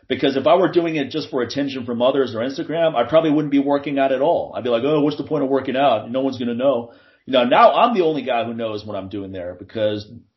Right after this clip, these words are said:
I'm in a new gym too, where I don't even know anyone in there. <laughs> You know, so, so it's, it's, but, but I'm pushing myself harder now than I was before. So I know that, I know, I learned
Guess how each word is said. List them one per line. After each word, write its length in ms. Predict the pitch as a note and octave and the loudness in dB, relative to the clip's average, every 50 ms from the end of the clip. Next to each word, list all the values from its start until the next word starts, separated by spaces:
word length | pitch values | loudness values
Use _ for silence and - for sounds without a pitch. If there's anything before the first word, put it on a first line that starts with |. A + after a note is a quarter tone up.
| _ _ _ _ _ | _ _ _ _ _
I'm 160 | - - C3 C3+ | -8 -4 -2 0
in 60 | C3+ | 0
a 60 | C3+ | 0
new 220 | C3 C#3 C#3 C3 A#2+ | 2 2 2 2 0
gym 300 | A2 C#3 F3 D3 A#2+ G2+ - | -2 0 0 0 0 -2 -4
too, 200 | G2+ D#3+ F#3+ D#3 | -2 0 0 2
where 120 | G#2+ G#2 | 2 2
I 40 | A2 | 2
don't 100 | C#3 D3 | 2 2
even 160 | C3 B2 B2 | 0 -2 -2
know 140 | B2 D#3 F#3+ | 0 0 0
anyone 260 | E3+ A#2+ A2+ G2+ G2+ | 0 -2 -4 -4 -6
in 120 | G2 F#2+ F#2 | -6 -8 -8
there. 280 | F2+ E2 D2 D#2 - - _ _ - | -8 -10 -10 -12 -14 -20 _ _ -14
<laughs> 100 | A#2 - | -4 0
You 100 | G3 E3+ | 0 2
know, 340 | D#3 - - F#3+ E3 - - | 2 2 2 2 2 2 2
so, 100 | - - - - - - - - - | 0 -2 -2 -4 -10 -20 -20 -20 -6
so 240 | - F3 D#3 F3 D#3+ | -4 -2 0 2 2
it's, 180 | D3+ C#3 - - - - _ _ _ | 2 0 0 -6 -18 -20 _ _ _
it's, 240 | - C#3+ D3 C#3+ - | -4 -4 -4 -4 -6
but, 320 | - - - - D#3 E3 - | -10 -4 4 4 4 4 4
but 300 | - F#3 G3 C#3 C3 - - - | 4 4 4 4 2 0 -6 -8
I'm 220 | - C#3 D3 C#3+ - | -6 -4 -4 -4 -6
pushing 400 | - - - F#3+ F3+ - E3 C#3+ | -8 -6 -6 -4 -4 -4 -6 -4
myself 420 | C#3 C3+ B2+ - D3 B2+ A#2 G#2 | -4 -4 -4 -4 -4 -4 -4 -4
harder 400 | - - F3 G#3 A3+ F#3+ D3 B2+ | -2 0 2 2 4 2 0 -2
now 280 | A#2+ A#2+ A#2 A#2 A#2 A#2 | -4 -4 -2 -2 -2 -2
than 160 | A#2 B2 A#2+ | -2 -2 -2
I 60 | A#2+ B2 | -2 -2
was 320 | B2 B2 B2+ B2 A#2 - | -2 -2 -4 -4 -6 -6
before. 420 | - B2 A2+ - - G3+ F3+ F#2+ | -10 -12 -12 -6 -2 0 0 0
So 160 | F2+ - A#2+ C3 | 0 0 2 2
I 80 | D#3 | 2
know 320 | D#3+ D3 D3 F3+ A3 G#3 D3+ | 0 0 -2 0 0 0 2
that, 400 | C3+ B2 A2+ A2+ - - - _ _ _ _ _ _ _ _ _ _ | 2 2 2 2 0 -4 -10 _ _ _ _ _ _ _ _ _ _
I 80 | B2+ C#3 | -2 -2
know, 140 | D3 D#3 D3+ | 0 2 2
I 60 | C#3+ | 2
learned 360 | C#3+ C#3+ D#3 D#3+ D#3 C#3+ - | 2 2 2 0 0 -2 -6